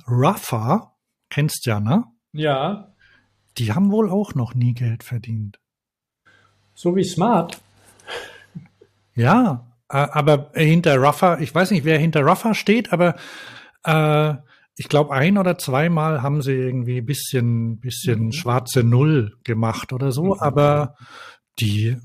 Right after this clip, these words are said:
Speaker 1: das ist jetzt auch kein, kein Geschäft, was super gut läuft. Und Rafa, ähnliches Prinzip, die haben, haben ja auch einen Haufen Marketing und die machen das ja auch super mit Ausfahrten und alles. Also die haben
Speaker 2: Ja,
Speaker 1: ja
Speaker 2: ja,
Speaker 1: eine,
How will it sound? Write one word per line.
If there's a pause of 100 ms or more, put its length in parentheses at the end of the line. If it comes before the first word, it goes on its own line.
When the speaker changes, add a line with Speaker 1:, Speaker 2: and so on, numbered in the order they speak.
(360)
Speaker 1:
das
ist
jetzt
auch
kein,
kein
Geschäft,
was (120)
super
gut
läuft.
Und
Rafa, (680)
ähnliches
Prinzip,
die
haben, (180)
haben
ja
auch
einen
Haufen
Marketing
und (300)
die
machen
das
ja
auch
super
mit
Ausfahrten
und
alles.
Also
die
haben
Speaker 2:
Ja,
Speaker 1:
ja
Speaker 2:
ja,
Speaker 1:
eine,